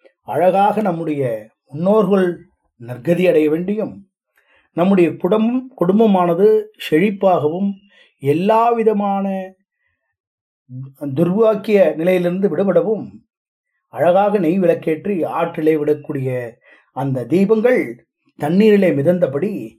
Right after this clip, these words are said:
கோயிலை சுற்றி வருவது போல, அதாவது ஆயிரக்கணக்கான நட்சத்திரங்கள் ஆற்றில் மிதப்பது போல தோன்றி பரவசப்படுத்தக்கூடிய அந்த அழகு காணொளி காட்சியை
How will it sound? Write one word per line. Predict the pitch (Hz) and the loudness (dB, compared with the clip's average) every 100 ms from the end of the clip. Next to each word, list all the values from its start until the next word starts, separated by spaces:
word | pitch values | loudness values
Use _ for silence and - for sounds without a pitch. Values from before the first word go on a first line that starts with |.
| _ _ _ _ | _ _ _ _
கோயிலை | - 196 226 226 | -2 0 2 2
சுற்றி | 202 165 139 | 0 -6 -4
வருவது | 220 170 147 | 0 0 0
போல, | 120 190 196 - - - | 0 0 0 -2 -18 -8
அதாவது | 139 143 127 165 240 - - | -2 0 0 -2 -4 -8 -10
ஆயிரக்கணக்கான | 127 180 226 233 220 196 190 185 175 160 | -2 2 4 2 2 0 0 -2 -2 -2
நட்சத்திரங்கள் | 139 135 202 196 175 156 156 143 143 _ _ 123 | -6 -4 -6 -2 -2 0 -2 -4 -10 _ _ -10
ஆற்றில் | 143 165 202 151 | -8 -8 -6 -6
மிதப்பது | 127 175 180 160 135 | 0 0 2 0 0
போல | 160 220 - - _ _ _ _ _ _ _ _ _ | 0 0 -2 -8 _ _ _ _ _ _ _ _ _
தோன்றி | 170 214 220 226 | 0 2 2 0
பரவசப்படுத்தக்கூடிய | - 151 190 - - 165 170 139 139 131 131 113 107 _ _ _ _ _ - | 0 2 2 0 -2 -2 -2 -4 -6 -2 -2 -2 -10 _ _ _ _ _ -8
அந்த | 131 127 | -4 -2
அழகு | - 285 170 | 0 0 0
காணொளி | 190 147 160 165 | -4 -2 0 0
காட்சியை | - 131 135 165 196 | 0 -4 -4 -6 -6